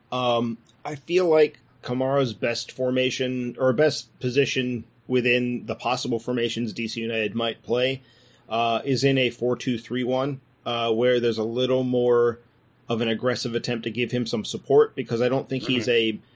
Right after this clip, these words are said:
Speaker 1: back to goal, uh, target man, but I think it becomes more of an issue of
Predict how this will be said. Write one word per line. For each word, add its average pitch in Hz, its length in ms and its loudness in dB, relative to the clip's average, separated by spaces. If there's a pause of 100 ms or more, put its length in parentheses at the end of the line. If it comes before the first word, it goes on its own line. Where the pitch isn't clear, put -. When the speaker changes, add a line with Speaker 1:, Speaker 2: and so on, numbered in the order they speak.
(240)
Speaker 1:
back 123 240 -4
to 139 100 0
goal, 123 460 2 (240)
uh, 117 280 0
target 127 380 0
man, 143 200 0
but 131 120 2
I 131 60 4
think 151 180 0
it 123 100 2
becomes 123 300 -2
more 123 160 0
of 113 60 0
an 120 80 -2
issue 117 320 -2
of 107 300 -2